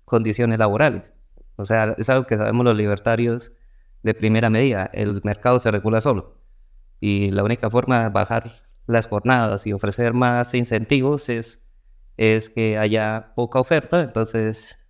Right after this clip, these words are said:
a-, aumentan los incentivos en la demanda para atraer esa, ese, ese tipo de empleado. En este caso,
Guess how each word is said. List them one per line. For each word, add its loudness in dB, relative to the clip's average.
a-, 0
aumentan 0
los 0
incentivos -2
en 0
la 2
demanda 2
para 2
atraer -2
esa, -4
ese, -4
ese 0
tipo -2
de 2
empleado. 2
En 0
este -6
caso, -2